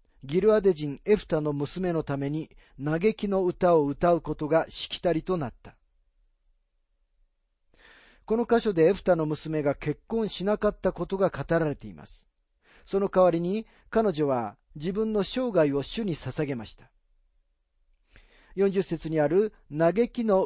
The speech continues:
歌を歌うという表現は、式典を行うという意味です。毎年四日間、人々はエフタの娘を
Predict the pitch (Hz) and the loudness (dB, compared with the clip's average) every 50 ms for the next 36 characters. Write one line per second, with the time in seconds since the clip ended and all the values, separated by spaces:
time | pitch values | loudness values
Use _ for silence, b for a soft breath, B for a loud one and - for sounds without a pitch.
0 | - 180 175 147 - - 208 208 202 175 151 143 147 147 - - 156 139 120 104 | 0 -4 -6 -4 0 4 4 6 6 6 4 2 0 -2 0 0 0 0 0 -4
1 | - - - 156 170 180 175 160 - 165 160 151 147 151 143 139 151 180 202 202 | -8 -10 -6 -4 -2 0 0 -2 -2 -2 -2 -2 0 -2 0 2 4 4 4 2
2 | b b b b b - - - - - - - - 247 240 233 220 208 185 170 | b b b b b -10 -10 -10 -10 -10 -12 -6 -4 -2 -2 -2 0 2 2 2
3 | - - 165 147 - - 196 185 165 143 123 104 - _ _ - - 202 214 196 | 0 -2 -6 -6 -4 -2 -2 0 0 0 -2 -4 -8 _ _ -2 0 0 2 2
4 | 196 165 156 139 123 - - _ - - _ _ _ _ _ _ _ _ _ _ | 2 2 0 0 -4 -8 -14 _ -20 -20 _ _ _ _ _ _ _ _ _ _
5 | _ b b b b b 180 190 196 185 - 180 - - 165 170 175 175 - - | _ b b b b b 0 2 2 2 2 -2 -6 -2 0 2 2 2 2 0
6 | 196 175 - 147 151 180 202 208 _ _ _ _ _ - - - - 185 160 160 | 0 0 0 -2 -4 -4 -6 -10 _ _ _ _ _ -20 -10 -2 -2 -2 -2 -2
7 | - - 147 147 143 - - 214 214 - - - 170 160 156 147 147 151 143 - | -2 0 0 2 2 2 2 2 2 2 2 -2 0 0 0 -2 -4 -4 -6 -6
8 | 156 156 143 143 160 175 165 | -6 -4 -2 0 0 0 -2